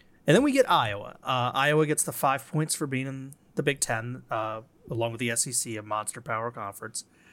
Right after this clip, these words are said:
Uh, Iowa recruiting a little bit better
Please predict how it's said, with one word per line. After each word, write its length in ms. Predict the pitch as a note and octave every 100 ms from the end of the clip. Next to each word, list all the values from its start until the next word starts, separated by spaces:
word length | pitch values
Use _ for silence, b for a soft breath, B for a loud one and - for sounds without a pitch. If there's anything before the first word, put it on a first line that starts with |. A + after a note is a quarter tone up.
| b b b -
Uh, 360 | B2+ A#2+ A#2+ - _ _ -
Iowa 400 | D3 G3 C4+ C#4
recruiting 640 | A#3+ A3+ - - G3+ F#3+ G3
a 80 | D#3
little 600 | C3 B2 C#3+ E3+ F3+ G#3+
bit 340 | F#3 G#3+ F3+ D#3
better 440 | D#3 E3+ E3